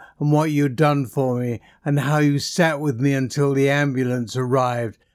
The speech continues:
and then came with me to the hospital and sat with me until she arrived.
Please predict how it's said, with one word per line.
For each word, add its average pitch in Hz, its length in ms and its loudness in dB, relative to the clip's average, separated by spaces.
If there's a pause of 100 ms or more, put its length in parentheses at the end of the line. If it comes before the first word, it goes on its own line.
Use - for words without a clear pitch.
(100)
and 143 120 0
then 151 200 4
came 156 420 0
with 143 180 2
me 131 280 0 (240)
to 151 120 -2
the 143 140 0
hospital 135 640 -2
and 123 100 -4
sat 147 380 -2
with 131 220 -6
me 120 240 -2 (240)
until 147 400 0
she 151 280 -2
arrived. 120 600 -2